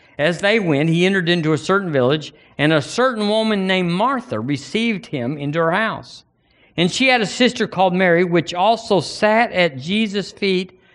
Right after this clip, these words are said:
and heard his word." They were different, weren't they? But Martha was cumbered.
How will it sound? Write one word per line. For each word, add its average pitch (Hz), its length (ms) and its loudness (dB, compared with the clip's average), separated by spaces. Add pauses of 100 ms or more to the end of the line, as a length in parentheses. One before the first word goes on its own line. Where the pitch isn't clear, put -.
(140)
and 160 160 0
heard 175 360 2
his 170 280 0
word." 170 420 0 (440)
They 139 100 0
were 160 100 2
different, 165 380 -2
weren't 139 240 0
they? 85 160 -10 (720)
But 180 180 2
Martha 240 420 2
was 190 220 0
cumbered. 233 720 0